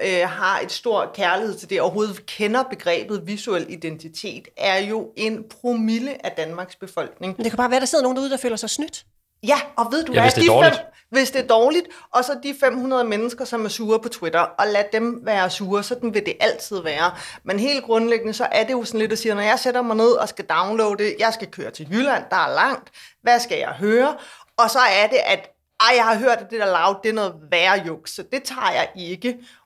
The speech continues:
Speaker 1: Og så bliver det sådan lidt mere neutralt. Jeg ved ikke, om det nødvendigvis bliver positivt, men i hvert fald den der helt stinker loud, den er sådan, så, sådan væk. Så, så der er selvfølgelig nogen, der bliver snydt,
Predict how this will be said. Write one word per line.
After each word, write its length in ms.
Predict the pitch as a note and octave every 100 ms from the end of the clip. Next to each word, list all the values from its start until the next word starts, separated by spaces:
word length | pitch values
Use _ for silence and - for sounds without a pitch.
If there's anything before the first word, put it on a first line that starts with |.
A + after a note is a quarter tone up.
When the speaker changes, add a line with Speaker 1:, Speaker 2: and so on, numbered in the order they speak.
| -
Speaker 1:
Og 100 | G#3+
så 180 | - B3 B3
bliver 160 | C4
det 120 | A3+
sådan 140 | A3 G#3+
lidt 120 | G#3+
mere 240 | G#3 A3+
neutralt. 640 | B3 F#3 E3 - G3 - E3
Jeg 80 | E3+
ved 80 | F#3
ikke, 120 | A3
om 60 |
det 120 | F#3 F#3
nødvendigvis 460 | E3+ E3+ E3 D#3+
bliver 160 | - E3+ -
positivt, 640 | C4 C#4+ C#4+ - A#3 - - - -
men 160 | G#3
i 20 | G#3
hvert 220 | F#3+ A3+
fald 140 | A#3
den 160 | A3+ A3
der 120 | G#3+
helt 440 | - - C#4+ - -
stinker 420 | - A3 G#3+ A3+
loud, 320 | F3 D3 F3+ - - - -
den 120 | A3 A3
er 80 | G#3
sådan, 480 | G3+ F#3 F#3+ G3 D#3
så, 160 | - F3
sådan 460 | - - F#3 F#3+ E3
væk. 240 | F3 F3
Så, 240 | - A3 G3+
så 140 | G#3 G3+ F#3 F#3+
der 60 |
er 40 | G3+
selvfølgelig 320 | G3+ C4 C4
nogen, 160 | A#3 B3
der 80 |
bliver 120 | G#3+ G3
snydt, 360 | G#3+ B3+ -